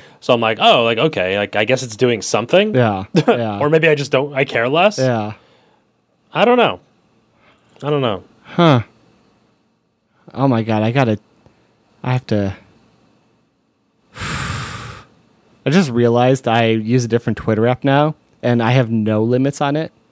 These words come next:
Speaker 2: In the
Speaker 1: Oh, see there.
Speaker 2: in the last
Speaker 1: Dude.
Speaker 2: week, I've used eleven and a half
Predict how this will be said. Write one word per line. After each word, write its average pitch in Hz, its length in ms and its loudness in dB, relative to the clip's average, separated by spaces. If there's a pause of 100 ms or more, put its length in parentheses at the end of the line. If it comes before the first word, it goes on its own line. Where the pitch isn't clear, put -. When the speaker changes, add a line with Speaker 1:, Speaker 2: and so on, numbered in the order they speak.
(580)
Speaker 2:
In 127 80 0
the 127 200 4
Speaker 1:
Oh, 220 1120 2
see 226 340 0
there. 214 220 0 (380)
Speaker 2:
in 151 140 0
the 160 120 2
last 135 500 0
Speaker 1:
Dude. - 120 -2
Speaker 2:
week, 131 360 0
I've 135 200 -2
used 123 420 -2 (140)
eleven 120 500 -2
and 135 140 2
a 110 60 -4
half 117 360 -6